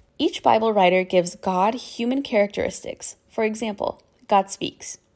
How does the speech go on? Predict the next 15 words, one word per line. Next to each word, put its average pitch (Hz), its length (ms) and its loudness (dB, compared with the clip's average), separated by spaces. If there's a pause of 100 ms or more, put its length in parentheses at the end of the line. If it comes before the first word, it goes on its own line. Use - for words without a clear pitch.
We 208 180 -4
do 220 180 -4
not 302 200 -2
know 190 240 4
how 196 240 -2
his 247 240 -4
listeners 190 540 -4
recognize 190 540 -2
that - 180 -2
it 180 100 -2
is 185 100 -6
he 240 220 -10
who 226 160 -8
is 185 100 -6
speaking - 520 -10